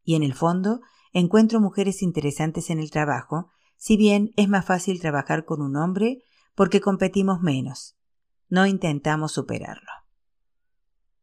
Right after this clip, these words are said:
La madre de Anne le ha transmitido sus propias convicciones y sus miedos. ¿Carece ella también de confianza en sí misma? En lugar de valorar su coraje y audacia,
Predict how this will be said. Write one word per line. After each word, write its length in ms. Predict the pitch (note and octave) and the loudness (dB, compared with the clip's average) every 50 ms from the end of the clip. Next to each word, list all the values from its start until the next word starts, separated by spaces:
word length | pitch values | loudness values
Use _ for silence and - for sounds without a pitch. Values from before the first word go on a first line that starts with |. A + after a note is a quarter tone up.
| _ _ _ _ _ _ _ _ _ _ _ _ _ _ _ _ _ _ _ _ _ _ _ - | _ _ _ _ _ _ _ _ _ _ _ _ _ _ _ _ _ _ _ _ _ _ _ -2
La 100 | A3+ A3+ | 2 4
madre 300 | B3 C4 C4+ C4 C4 A#3 | 4 4 4 4 2 2
de 160 | B3 A#3 G#3 | 2 2 4
Anne 300 | F3 D#3+ E3 F3 - - _ _ | 4 2 2 -2 -4 -8 _ _
le 220 | - E3+ E3 E3 F3 | -4 0 2 2 2
ha 100 | G3 G3 | 2 2
transmitido 680 | G3 G3+ F#3+ - - F3 D#3+ - - F3+ F#3 G3 G3 | 0 -2 -2 -2 -2 -4 -4 -2 -4 -4 -2 -2 -4
sus 180 | - F3+ - | -4 -6 -8
propias 340 | - - G3+ G#3 G#3+ A3+ G#3+ | -4 -2 -2 0 0 0 -2
convicciones 640 | - G3 D#3+ C#3+ C#3+ C#3+ - - G#3+ A3+ A#3 A3 A3+ | -2 -4 -4 -4 -4 -6 -2 -2 0 0 0 0 -2
y 60 | G#3+ | -4
sus 220 | G#3+ E3+ D3 - - | -4 -4 -8 -6 -6
miedos. 480 | C3+ C3 B2+ B2 B2+ - - - _ _ _ _ _ _ _ _ _ _ _ _ _ _ _ _ _ - | -8 -8 -8 -10 -12 -16 -18 -20 _ _ _ _ _ _ _ _ _ _ _ _ _ _ _ _ _ -4
¿Carece 380 | - F#3+ G3 B3+ C4 B3+ - B3 | -2 2 4 4 2 4 2 2
ella 280 | A#3+ A#3 A3 A3+ A3 A3 | 2 2 2 0 -2 -2
también 400 | - D#3+ D3+ D3+ E3+ F3 F3+ F3 | -2 -4 -2 -2 -2 -2 0 -2
de 120 | F3+ F3 | -4 -2
confianza 540 | - D3 C#3 C#3 - E3 E3 D#3+ - - D#3+ | -2 -4 -4 -2 -2 -2 -2 -2 -2 -4 -4
en 120 | D3+ C#3 | -4 -4
sí 160 | C#3 - C#3+ | -4 -4 -4
misma? 480 | C3+ C#3 D3 D3+ E3 G3+ A3+ C4+ C4 _ _ _ _ _ _ _ _ _ _ _ _ _ _ _ _ _ _ _ _ _ _ _ _ _ _ _ _ _ - | -4 -2 -4 -4 -2 -2 -2 -2 -2 _ _ _ _ _ _ _ _ _ _ _ _ _ _ _ _ _ _ _ _ _ _ _ _ _ _ _ _ _ 0
En 140 | - G#3 G#3 | 4 6 6
lugar 260 | G#3 G#3 B3 B3 A#3+ | 6 6 4 2 2
de 100 | B3 A#3+ | 2 0
valorar 400 | A#3+ A#3 G#3 G3+ G3 G#3 G#3+ G#3 | 2 2 0 0 0 0 -2 -2
su 180 | - A3 G#3 | -2 -6 -4
coraje 400 | - F3+ E3+ F3+ F#3+ F#3 - G#3 G3 | -2 -2 0 0 0 -2 -2 -2 -2
y 100 | F#3 E3 | 0 0
audacia, 640 | D#3 D#3 D#3 F3+ G#3 A3 - - B3+ B3 C4 C4+ | 0 0 0 -2 -2 -4 -4 -4 -4 -4 -6 -6